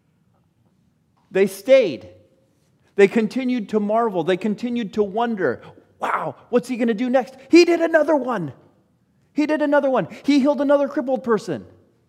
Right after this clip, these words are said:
He healed another lame person. He healed another blind person. And they're staring, th-, still there crowding around Jesus. Lots and lots of people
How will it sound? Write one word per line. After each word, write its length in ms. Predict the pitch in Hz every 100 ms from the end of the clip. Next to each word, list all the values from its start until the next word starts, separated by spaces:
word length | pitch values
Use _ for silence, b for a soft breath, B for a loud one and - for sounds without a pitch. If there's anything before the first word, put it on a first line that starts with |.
| _ _ _ b
He 140 | 277
healed 220 | 262 285
another 260 | 277 269 277
lame 280 | 285 294 262
person. 280 | 254 226 190 -
He 140 | 277
healed 220 | 285 269
another 200 | 277 285
blind 360 | 226 269 302 233
person. 260 | 247 226
And 160 | 202 226
they're 100 | 233
staring, 800 | 226 - 294 285 240 220 220 190
th-, 180 | 262 -
still 380 | - 294 294
there 400 | 220 262 262 196
crowding 840 | - - - 254 254 269 240 226 196
around 520 | 202 196 226 233 202
Jesus. 500 | 147 240 220 143 110 - B
Lots 600 | - 165 247 233 170 - - B
and 340 | 175 165 190 233
lots 320 | 247 165 -
of 180 | 165 -
people 340 | 214 202 143